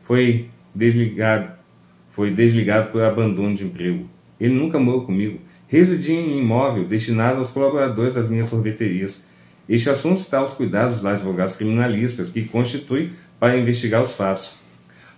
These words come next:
Por orientações deles, me mantive em silêncio até o momento.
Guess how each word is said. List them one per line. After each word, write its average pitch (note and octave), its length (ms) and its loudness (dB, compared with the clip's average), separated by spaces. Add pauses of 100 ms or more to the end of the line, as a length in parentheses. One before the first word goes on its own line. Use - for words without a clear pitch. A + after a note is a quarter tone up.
Por D3 180 6
orientações G#2+ 800 2
deles, B2 560 0
me A2 160 0
mantive A#2+ 480 2
em A#2 80 2
silêncio B2 500 0
até B2 160 -2
o B2+ 60 0
momento. G#2+ 400 -2